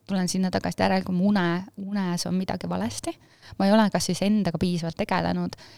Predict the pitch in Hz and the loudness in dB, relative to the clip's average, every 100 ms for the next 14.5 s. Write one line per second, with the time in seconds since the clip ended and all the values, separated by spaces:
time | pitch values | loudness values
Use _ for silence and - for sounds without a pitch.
0 | - - 196 208 180 165 170 165 - _ | -6 2 4 4 2 0 -2 -4 -8 _
1 | _ _ - 190 - 226 208 - 175 165 | _ _ -6 -4 0 2 2 0 0 0
2 | 165 180 226 202 165 165 165 - - 180 | 2 2 4 2 2 2 0 -4 0 2
3 | 175 190 214 180 - 185 185 214 214 175 | 4 4 4 2 0 -2 0 2 2 0
4 | - 208 202 175 - 175 - - - 160 | 2 4 4 2 0 -2 -2 -4 0 2
5 | 160 - 185 190 165 165 165 190 - - | 0 0 2 4 4 0 0 -4 -8 -20
6 | - - - 202 - 180 170 165 - 240 | -20 -14 -2 0 2 2 2 0 -2 0
7 | 302 311 294 185 160 - _ _ - 294 | 4 6 6 4 0 -6 _ _ 2 2
8 | - - 170 202 156 165 _ _ _ - | 2 -6 -2 0 0 -2 _ _ _ 2
9 | 277 262 262 269 240 220 226 240 226 208 | 4 6 4 4 4 4 6 6 6 4
10 | 220 - 214 208 165 - - 240 262 - | 0 2 2 4 2 0 -2 0 0 0
11 | - 240 180 - 220 165 165 - _ _ | 0 2 0 0 0 0 -2 -6 _ _
12 | _ 180 160 214 190 - 202 202 170 175 | _ -12 0 4 4 2 4 4 6 4
13 | 180 185 - _ - 208 185 180 190 208 | 2 -2 -10 _ -2 2 2 2 2 0
14 | - 196 175 202 | 0 -2 0 0